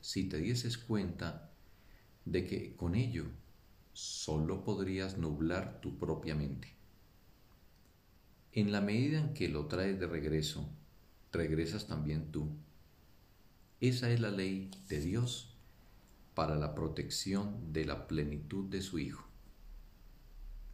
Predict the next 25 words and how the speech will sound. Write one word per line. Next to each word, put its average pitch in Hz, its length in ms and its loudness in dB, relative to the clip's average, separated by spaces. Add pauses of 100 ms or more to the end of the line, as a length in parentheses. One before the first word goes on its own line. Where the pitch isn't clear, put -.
(180)
Solo 78 440 0
tú 113 280 0 (960)
puedes 117 280 6
privarte 92 500 2
a 95 80 -2
ti 95 100 0
mismo 92 340 2
de 80 100 0
algo. 67 260 -6 (1400)
No 78 280 2
resistas 113 800 0
este 127 340 -2
hecho, - 280 -4 (220)
pues 78 200 0
en 76 140 2
verdad, 76 580 -2 (1400)
pues 92 400 2
es - 300 2
en 95 160 2
verdad 87 520 0
el 120 180 4
comienzo 120 720 2
de 95 100 2
la 78 120 2
iluminación. 78 760 0